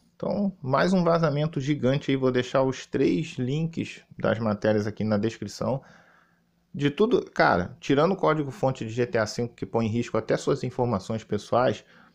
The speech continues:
eu só gostei de vazar, saber coisa das coisas canceladas, né?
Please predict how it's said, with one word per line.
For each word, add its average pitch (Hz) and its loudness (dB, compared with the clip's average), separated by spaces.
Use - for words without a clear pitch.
eu 175 -2
só 180 2
gostei 180 2
de 185 0
vazar, 160 0
saber 151 -2
coisa 147 0
das 139 0
coisas 139 -2
canceladas, 127 -4
né? 101 -2